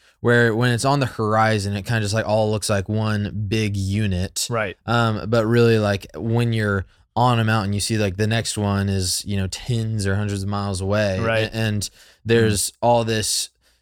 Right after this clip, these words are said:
Speaker 1: you know, actual kinda unique, I guess, character and identity within
Speaker 2: Yeah.
Speaker 1: different dimensions of it. And so
Speaker 2: Mm.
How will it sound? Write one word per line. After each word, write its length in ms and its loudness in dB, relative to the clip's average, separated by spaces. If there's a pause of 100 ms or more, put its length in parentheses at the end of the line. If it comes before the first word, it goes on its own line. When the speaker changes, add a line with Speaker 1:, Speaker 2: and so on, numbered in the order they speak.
(120)
Speaker 1:
you 160 0
know, 140 0
actual 840 0
kinda 240 -4
unique, 760 -2 (1040)
I 140 0
guess, 260 -2
character 680 0
and 100 0
identity 480 -2
within 880 -2
Speaker 2:
Yeah. 160 -4
Speaker 1:
different 600 -2
dimensions 640 -2
of 140 -2
it. 140 -4
And 120 0
so 420 4 (480)
Speaker 2:
Mm. 200 -12